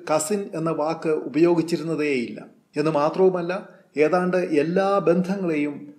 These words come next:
സഹോദരൻ എന്ന് വിളിക്കുന്നതിൽ അവർ യാതൊരു അപാകതയും കണ്ടില്ല. തന്റെ സഹോദരപുത്രനായ ലോത്തിനെ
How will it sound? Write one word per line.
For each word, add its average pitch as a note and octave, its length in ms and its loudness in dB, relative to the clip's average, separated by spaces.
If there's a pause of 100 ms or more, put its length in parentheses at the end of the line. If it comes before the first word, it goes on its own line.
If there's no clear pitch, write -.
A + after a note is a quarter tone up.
(100)
സഹോദരൻ F3+ 720 0
എന്ന് D#3+ 160 0
വിളിക്കുന്നതിൽ D3+ 640 -4
അവർ C#3+ 220 0
യാതൊരു D#3+ 680 -2
അപാകതയും C#3 640 -2
കണ്ടില്ല. A2 280 -10 (560)
തന്റെ D#3+ 180 2
സഹോദരപുത്രനായ F3 1200 0
ലോത്തിനെ D3+ 680 -2